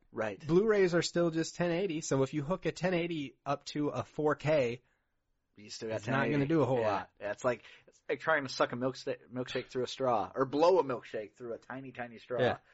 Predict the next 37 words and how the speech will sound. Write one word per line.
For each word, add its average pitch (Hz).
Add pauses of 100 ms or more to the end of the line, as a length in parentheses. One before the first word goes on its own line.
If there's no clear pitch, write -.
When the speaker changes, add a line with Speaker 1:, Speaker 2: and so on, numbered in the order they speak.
(140)
Speaker 1:
You're 107
still 170
only 143
gonna 127
get, 131 (160)
yeah, 95 (220)
you're 113
only 127
gonna 127
get 123
what 117
you're 117
gonna 110
get. 107
Speaker 2:
Yep. 190 (180)
Speaker 1:
Quiet, 185
little 165
kid, 208
we're 196
talking 202
about 190
milkshakes. 196 (400)
Um, 113 (420)
it, 127
it 139
just 147
doesn't, 139 (400)
like, 127 (1040)
it's - (120)
like 160
the 185
argument 156
I 135
had 131
with 123
the 117
guy 110